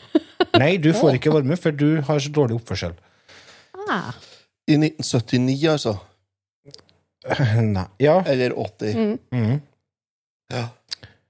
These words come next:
Speaker 1: Han, eh, starta liksom skuespiller-, skuespillerkarrieren sin i nitten nitti, da. Da hadde han, eh,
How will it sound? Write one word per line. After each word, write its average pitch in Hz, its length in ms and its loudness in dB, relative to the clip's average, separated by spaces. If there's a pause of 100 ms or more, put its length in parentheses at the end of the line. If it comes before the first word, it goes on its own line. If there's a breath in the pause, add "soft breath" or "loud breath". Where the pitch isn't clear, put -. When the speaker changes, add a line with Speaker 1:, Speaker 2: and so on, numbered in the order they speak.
(480)
Speaker 1:
Han, 156 420 2
eh, 147 1300 4
starta 127 720 0
liksom 143 300 0
skuespiller-, 113 1120 -2
skuespillerkarrieren 104 1120 -2
sin 165 200 0
i 139 100 -2
nitten 127 500 -2
nitti, - 440 -4
da. 101 260 2
Da 113 320 0
hadde 117 220 0
han, 110 140 0
eh, 113 760 0